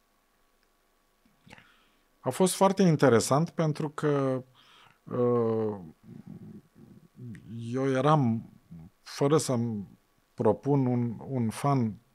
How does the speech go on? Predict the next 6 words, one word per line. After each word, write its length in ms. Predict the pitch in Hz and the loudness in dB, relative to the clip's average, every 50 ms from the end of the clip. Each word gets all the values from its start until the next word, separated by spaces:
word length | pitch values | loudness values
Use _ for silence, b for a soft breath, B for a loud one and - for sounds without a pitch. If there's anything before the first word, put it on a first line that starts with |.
| _ _ | _ _
Toca, 500 | - 127 113 - - 104 95 87 - - b b b b b b b b b b | 2 2 2 2 0 -4 -4 -4 -6 -12 b b b b b b b b b b
uh, 220 | b 123 120 117 113 - - _ _ _ _ _ _ _ | b -2 -2 -2 -2 -4 -12 _ _ _ _ _ _ _
cumva 400 | - 135 131 120 107 139 156 160 | 0 2 2 4 6 6 6 4
din 320 | 135 135 147 143 143 131 | 4 2 0 2 0 4
două, 680 | 120 139 151 156 147 135 123 113 107 101 101 95 92 92 87 - - 110 113 | 6 8 8 8 8 8 6 4 4 2 0 -2 -4 -8 -10 -14 -18 -20 -14
din, 380 | 113 123 120 117 120 117 101 - | -10 -8 -6 -6 -6 -6 -8 -10